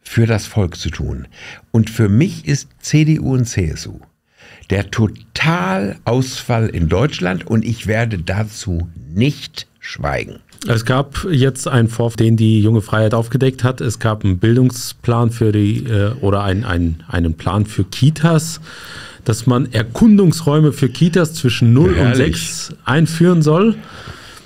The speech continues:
Speaker 2: Und wir haben darüber berichtet, exklusiv.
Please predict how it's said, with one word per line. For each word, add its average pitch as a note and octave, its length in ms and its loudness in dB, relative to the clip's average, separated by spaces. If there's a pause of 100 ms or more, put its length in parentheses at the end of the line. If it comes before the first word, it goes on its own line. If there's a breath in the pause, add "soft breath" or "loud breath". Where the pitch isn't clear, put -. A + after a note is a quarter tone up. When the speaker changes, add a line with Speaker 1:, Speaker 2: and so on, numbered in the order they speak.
(220 loud breath)
Speaker 2:
Und C#3 400 2 (440)
wir A2+ 200 4
haben C3+ 140 2
darüber A#2+ 300 4
berichtet, D#3 560 0 (120)
exklusiv. A#2+ 840 0